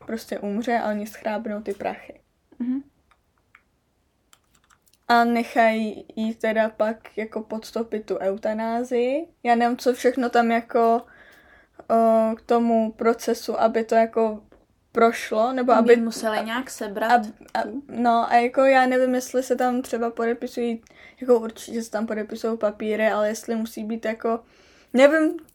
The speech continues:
Speaker 1: tu konkrétní cestu, co vede k tomu, že pak teda,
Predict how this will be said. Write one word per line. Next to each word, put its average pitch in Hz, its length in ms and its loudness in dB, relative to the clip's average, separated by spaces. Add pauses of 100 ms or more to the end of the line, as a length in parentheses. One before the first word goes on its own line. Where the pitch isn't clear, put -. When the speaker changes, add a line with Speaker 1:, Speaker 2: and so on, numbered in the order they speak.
Speaker 1:
tu 262 280 -4
konkrétní 269 760 2
cestu, 277 800 -4 (360)
co 247 540 2 (640)
vede 233 320 4
k - 100 -18
tomu, 226 360 0
že 247 200 2
pak 226 360 0
teda, 220 560 -4